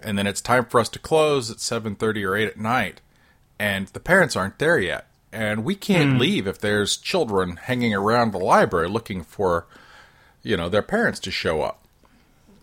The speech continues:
Speaker 2: Yeah.
Speaker 1: And so we make sure about an hour before we close down the library to say, "Hey, does everyone have your ride home? It's time to go." Uh, and they start calling, and every five minutes or so, we have 'em call their parents and say, "Hey, it's time to go.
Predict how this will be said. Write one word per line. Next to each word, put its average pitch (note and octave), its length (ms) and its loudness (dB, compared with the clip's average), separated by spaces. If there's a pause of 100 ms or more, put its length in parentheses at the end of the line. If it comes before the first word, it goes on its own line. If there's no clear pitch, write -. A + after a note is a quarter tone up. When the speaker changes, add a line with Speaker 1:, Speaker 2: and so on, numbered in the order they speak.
(120)
Speaker 2:
Yeah. C3+ 220 2
Speaker 1:
And A#2+ 100 -4
so A#2+ 220 6
we C3+ 420 2
make B2 220 -2
sure C3+ 300 2
about G#2+ 240 4
an G2 80 -2
hour G#2+ 260 4
before A2+ 320 0
we A2 100 -2
close A2 260 0
down A2 180 0
the G#2+ 80 0
library G#2+ 460 2
to F#2 60 -6
say, F#2 200 -6
"Hey, D3+ 200 4
does A2+ 160 -2
everyone G2 280 -2
have G2+ 180 0
your F#2 100 -4
ride F2 260 0
home? E3 520 4
It's - 140 -10
time G#2 380 -4
to G2 80 -8
go." C#3+ 480 4 (560)
Uh, G2 180 -2 (100)
and A2 180 0
they G#2+ 100 4
start - 320 -2
calling, A2+ 440 4
and F2+ 160 -6
every G2 280 -4
five A2 320 0
minutes A#2 280 -4
or G2 80 -6
so, G2+ 320 -2
we F#2 180 -4
have G2 180 0
'em F#2 120 -8
call A2 280 0
their G2+ 120 -2
parents A#2 400 -4
and - 80 -12
say, F#2+ 160 -4
"Hey, F#3+ 220 0
it's - 200 -8
time A#2+ 320 -2
to D3+ 60 -6
go. C#3 400 4